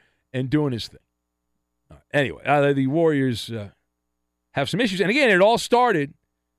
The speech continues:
it all started with the Clippers. That is, you can see the moment it all went to hell. All right, meanwhile,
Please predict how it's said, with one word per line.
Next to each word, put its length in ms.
it 140
all 260
started 520
with 140
the 60
Clippers. 500
That 180
is, 160
you 120
can 120
see 460
the 120
moment 520
it 140
all 240
went 180
to 100
hell. 260
All 80
right, 80
meanwhile, 420